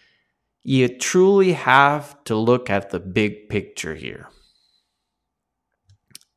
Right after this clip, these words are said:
If you don't have a humble heart to look at the big picture,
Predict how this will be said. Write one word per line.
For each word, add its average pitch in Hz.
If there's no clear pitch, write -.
If 135
you 196
don't 180
have 143
a 98
humble 143
heart 123
to 107
look 120
at 104
the 107
big 104
picture, 104